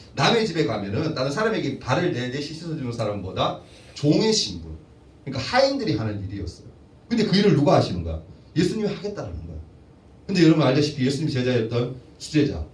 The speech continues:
그 성격 급한 베드로가 가만히 있겠습니까? 뭐라고 얘기해요? "예수님, 내 발은 절대로 씻지 못합니다. 내 발이 얼마나 꼬질꼬질하고 더러운데요.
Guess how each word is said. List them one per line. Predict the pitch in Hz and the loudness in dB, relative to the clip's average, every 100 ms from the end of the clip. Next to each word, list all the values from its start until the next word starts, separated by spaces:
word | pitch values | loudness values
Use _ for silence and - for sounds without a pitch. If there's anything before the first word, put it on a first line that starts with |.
| - | -8
그 | 120 | -4
성격 | 160 156 | -4 -4
급한 | 123 120 110 | -4 -4 -4
베드로가 | 104 101 117 - | -2 -2 -2 -2
가만히 | 123 135 127 | 0 0 0
있겠습니까? | 107 104 127 143 120 - - - | -2 -4 -4 -2 -2 -2 -8 -2
뭐라고 | 139 156 131 | 4 6 6
얘기해요? | 110 101 85 - - - 170 | 4 0 -4 -6 -12 -2 2
"예수님, | 196 240 139 104 - - - | 4 2 0 -2 -10 -20 0
내 | 180 254 | 4 6
발은 | 269 269 | 6 4
절대로 | 240 262 285 | 4 2 0
씻지 | - - 160 | -2 -2 -4
못합니다. | 127 131 104 - | -4 -4 -6 -4
내 | 160 | -2
발이 | 226 202 | 4 4
얼마나 | 208 226 - | 4 0 -4
꼬질꼬질하고 | 196 - 180 180 180 151 | -6 -4 -4 0 2 2
더러운데요. | 139 151 135 92 | 4 4 2 -4